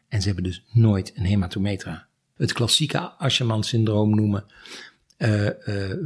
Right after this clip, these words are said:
waarom dat, dat nou aanleiding is voor het endometrium om niet meer te reageren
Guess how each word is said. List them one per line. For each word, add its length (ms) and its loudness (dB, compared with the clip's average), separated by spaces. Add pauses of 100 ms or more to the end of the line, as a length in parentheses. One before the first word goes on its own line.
waarom 380 4
dat, 320 -2
dat 200 2
nou 320 0
aanleiding 460 2
is 80 -2
voor 120 -4
het 100 -8
endometrium 580 2
om 200 4
niet 200 4
meer 220 2
te 80 -2
reageren 760 -2